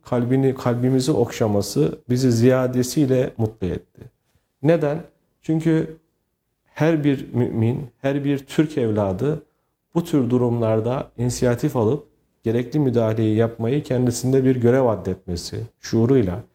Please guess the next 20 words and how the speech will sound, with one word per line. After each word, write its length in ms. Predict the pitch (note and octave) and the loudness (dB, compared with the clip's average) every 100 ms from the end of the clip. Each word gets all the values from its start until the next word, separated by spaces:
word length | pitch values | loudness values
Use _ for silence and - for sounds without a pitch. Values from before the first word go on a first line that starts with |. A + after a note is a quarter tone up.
| _ - | _ -10
ve 100 | D3+ | -2
bizler 300 | E3+ E3 F3 | 0 2 2
gibi 240 | D3 A2+ A2+ | 2 -2 -4
şu 200 | - D3 | 0 0
an 100 | C3+ | 0
itibariyle 720 | B2+ A#2+ A#2 G#2 F#2+ G#2 A2+ | -4 -2 0 2 2 2 2
belli 280 | A#2+ A#2+ | 2 2
bir 200 | A#2+ A#2 - | 0 -2 -4
makam 340 | G#2+ G#2+ C#3 C3 | -4 0 -2 -2
sahibi 400 | A#2 G2 F#2+ G2 | 0 0 2 2
olarak 460 | G2 A#2+ C3+ - | 2 0 -2 -6
da 180 | G2 C#3+ _ _ _ _ - | -10 -10 _ _ _ _ -4
bu 100 | D#3+ | 0
gayret 340 | C#3 B2+ D3 | 2 2 0
içerisinde 600 | - - G#2 F#2 B2 C#3 | -2 -4 -4 -2 -2 2
bulunmamız 500 | B2+ B2 B2 C3 A#2+ | 2 2 2 0 0
gerektiği 480 | G#2+ F#2+ F#2 - F#2+ | 2 2 0 -6 -6
düşüncesiyle 580 | A2 B2+ A#2+ A2 A#2 B2+ | -4 0 2 2 0 0
hareket 400 | C3 B2 B2+ B2 | 0 -2 -4 -4
ettik. 320 | E2+ - - | -8 -8 -20